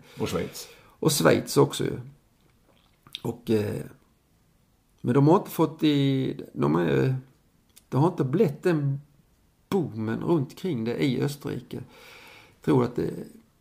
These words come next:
Speaker 2: och det är lika långt på, på längdåkning på skidor, inte heller så stort där. Det är stö-, det är
Speaker 1: Ja, alpint.
Speaker 2: ja, alpint som gäller och fotboll.
Speaker 1: Mm.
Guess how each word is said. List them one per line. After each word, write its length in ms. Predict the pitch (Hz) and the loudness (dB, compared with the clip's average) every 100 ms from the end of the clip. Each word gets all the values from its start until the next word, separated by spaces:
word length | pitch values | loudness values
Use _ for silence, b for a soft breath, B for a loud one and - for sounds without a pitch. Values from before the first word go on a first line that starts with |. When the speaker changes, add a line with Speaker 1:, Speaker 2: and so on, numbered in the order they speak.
| _ _ _ _ - - - | _ _ _ _ -20 -20 0
Speaker 2:
och 80 | |
det 60 | 131 | 4
är 40 | |
lika 240 | 139 160 160 | 4 4 2
långt 400 | 170 160 139 - | 0 0 -2 -8
på, 100 | - | -10
på 480 | - 143 - 104 110 | -4 -2 -2 -4 -2
längdåkning 640 | 131 160 170 156 147 139 | 0 0 0 -2 -2 -6
på 120 | 135 | -6
skidor, 400 | 135 147 175 143 | -4 -2 -2 -2
inte 160 | 165 139 | -4 0
heller 260 | 139 185 123 | 0 0 -4
så 140 | - | -6
stort 340 | - 135 135 | -4 -4 -4
där. 100 | - | -8
Det 60 | 139 | -6
är 20 | |
stö-, 300 | 139 - 165 | -4 0 0
det 100 | - 147 | 0 -4
är 460 | 143 147 147 147 139 | -4 -6 -8 -10 -8
Speaker 1:
Ja, 100 | - | -6
alpint. 520 | - 104 107 101 - | -4 -4 -6 -8 -14
Speaker 2:
ja, 180 | - 131 | -10 -4
alpint 640 | 165 180 160 147 185 143 | 0 2 2 2 0 0
som 160 | 151 156 | -2 0
gäller 300 | 175 151 120 | 2 0 -2
och 220 | 135 123 | -4 -2
fotboll. 560 | 139 156 - - 135 131 | 0 0 -2 -8 -10 -10
Speaker 1:
Mm. 180 | - 82 | -10 -10